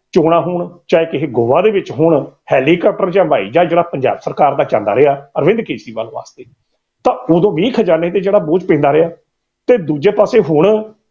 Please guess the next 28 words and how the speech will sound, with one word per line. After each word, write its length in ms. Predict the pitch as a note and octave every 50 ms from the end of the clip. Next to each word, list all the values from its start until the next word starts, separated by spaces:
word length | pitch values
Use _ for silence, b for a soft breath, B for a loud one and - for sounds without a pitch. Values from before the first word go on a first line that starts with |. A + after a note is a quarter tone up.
| _ _ _ _
ਵੀ 120 | - A#3+ C4+
ਖਜ਼ਾਨੇ 360 | G#3+ A3 F3+ F3+ D#3 F3 F#3
ਤੇ 120 | E3 A3+
ਜਿਹੜਾ 180 | F#3+ E3+ F#3 F#3+
ਬੋਝ 280 | - C#3+ - - G#3
ਪੈਣਾ, 340 | A3 - C#3+ - C3 - - - _ _ _ _ _ D3
ਜਦੋਂ 200 | E3+ F3 G3+ G3+
ਕਿ 140 | A3 A3 G#3+ -
ਇਹ 200 | D#3 F3 A3 E3+
ਆਪਣੇ 320 | E3 D#3 C3 - E3+ E3 E3+
ਆਪ 240 | D3 C#3 C3 - D3+
ਨੂੰ 140 | F3 F3 - F3+
ਇਮਾਨਦਾਰ 560 | D3+ C3+ B2 A#2+ A#2 A2+ C#3+ D#3 D#3+ D#3 D3+ - _ _ _ _ _ -
ਪਾਰਟੀ 300 | D#3+ D3 C#3+ C#3+ G3 D#3+
ਦੱਸਦੇ 460 | C3+ C#3 A#2+ - - F3 D#3+ D#3+ E3
ਹੋਏ 440 | E3 - - D#3+ B2+ D#3 E3+ C3+ -
ਕਹਿੰਦੇ 400 | - _ _ - F#3+ A3 B3 A#3
ਹੁੰਦੇ 180 | G#3+ D#3 C#3
ਸੀ 120 | - - D3
ਕਿ 140 | E3+ G#3
ਹਾਂ 160 | D3+ C#3 A#2 A2
ਵੀ 120 | - G#3+
ਮੈਂ 180 | D#3+ C3+ A#2+ B2
ਤਾਂ 100 | - C3
ਆਪਣੀ 200 | B2+ - C#3 C3+
ਕਾਰ 220 | - A#2+ G#2 G2+
'ਚ 120 | - -
ਹੀ 40 | -